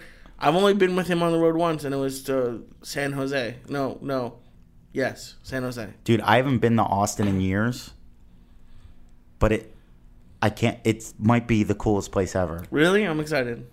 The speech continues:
Speaker 2: Have you ever been to Texas?
Speaker 1: N-, no. Well, I've driven back and forth to California, and there's that one part of the top. I think it's Houston? No?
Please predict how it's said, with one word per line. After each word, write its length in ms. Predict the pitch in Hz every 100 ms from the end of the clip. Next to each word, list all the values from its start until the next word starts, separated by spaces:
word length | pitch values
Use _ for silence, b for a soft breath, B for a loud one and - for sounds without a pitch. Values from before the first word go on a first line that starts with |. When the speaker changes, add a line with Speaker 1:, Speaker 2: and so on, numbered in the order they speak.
| -
Speaker 2:
Have 140 | 113
you 60 | 123
ever 120 | 120
been 120 | 123
to 60 | 113
Texas? 500 | 107 110 151 147 -
Speaker 1:
N-, 80 | -
no. 280 | 135 139 135
Well, 520 | 135 160 185 - 92 - - - - - - - - - - B B B -
I've 220 | 147 143
driven 480 | 156 156 156 143 135
back 280 | 139 139
and 100 | 135
forth 220 | 135 135 135
to 60 |
California, 640 | 127 131 120 135 147 151 170 - B B B B
and 160 | - 143
there's 160 | 143
that 140 | 139 127
one 140 | 147
part 180 | 160 151
of 60 | 135
the 80 |
top. 380 | 131 - 143 151 -
I 100 | 143
think 240 | 170 190
it's 340 | 180 - - - -
Houston? 680 | - 190 202 277 269 262 220
No? 400 | 185 196 233 233